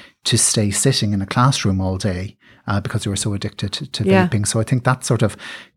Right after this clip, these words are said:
Speaker 1: you know, really, really characterises
Speaker 2: And the
Speaker 1: the
Speaker 2: effect
Speaker 1: problem
Speaker 2: that the
Speaker 1: that
Speaker 2: nicotine was
Speaker 1: Exactly,
Speaker 2: having on her to
Speaker 1: exactly,
Speaker 2: be able to
Speaker 1: exactly,
Speaker 2: sit in the
Speaker 1: exactly,
Speaker 2: class. She was
Speaker 1: exactly.
Speaker 2: craving it.
Speaker 1: Exactly. So look, I, I, I think absolutely we need to, we need to get moving on that.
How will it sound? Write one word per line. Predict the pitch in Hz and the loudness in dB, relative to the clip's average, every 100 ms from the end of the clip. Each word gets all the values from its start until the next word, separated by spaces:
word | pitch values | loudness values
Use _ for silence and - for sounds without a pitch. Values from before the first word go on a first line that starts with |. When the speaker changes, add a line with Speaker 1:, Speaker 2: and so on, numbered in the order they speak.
| - | -8
Speaker 1:
you | 135 | -2
know, | 98 | 0
really, | 98 117 123 113 | 2 4 4 4
really | 107 113 110 | 2 0 -2
characterises | - 117 117 - 113 107 | -2 -4 -4 -4 -2 2
Speaker 2:
And | 196 | 4
the | |
Speaker 1:
the | |
Speaker 2:
effect | 190 - 202 | 2 2 2
Speaker 1:
problem | 113 208 | 2 2
Speaker 2:
that | |
the | 202 | 4
Speaker 1:
that | 196 | 4
Speaker 2:
nicotine | 208 208 202 196 185 | 4 0 2 4 4
was | 180 | 2
Speaker 1:
Exactly, | 175 190 190 185 | 4 4 4 2
Speaker 2:
having | 185 | 2
on | 180 180 180 | 4 4 4
her | - 175 | 4 2
to | 160 | 0
Speaker 1:
exactly, | 101 95 | -2 0
Speaker 2:
be | 185 | 2
able | 180 165 | 2 2
to | |
Speaker 1:
exactly, | 117 - 214 | 0 2 2
Speaker 2:
sit | 196 | 2
in | 190 | 0
the | 175 | 0
Speaker 1:
exactly, | - | 2
Speaker 2:
class. | 180 165 127 | 2 2 0
She | - | -2
was | 175 | -2
Speaker 1:
exactly. | - 190 | 2 2
Speaker 2:
craving | 185 180 | 2 2
it. | 151 147 - | -2 -4 -6
Speaker 1:
Exactly. | 151 143 131 117 110 | -4 2 2 2 -2
So | - 123 | 0 2
look, | 110 - | 2 0
I, | 120 120 | -2 0
I, | 120 120 123 | -2 0 0
I | |
think | - 123 | 0 2
absolutely | 113 - 123 110 107 | 2 0 0 0 0
we | 101 101 | 0 0
need | 107 104 | 0 -2
to, | - 98 101 113 | 0 0 0 -2
we | 101 | 0
need | 104 | 0
to | |
get | - - | -2 -2
moving | 107 104 101 | 0 0 2
on | 104 | 4
that. | 107 104 | 4 2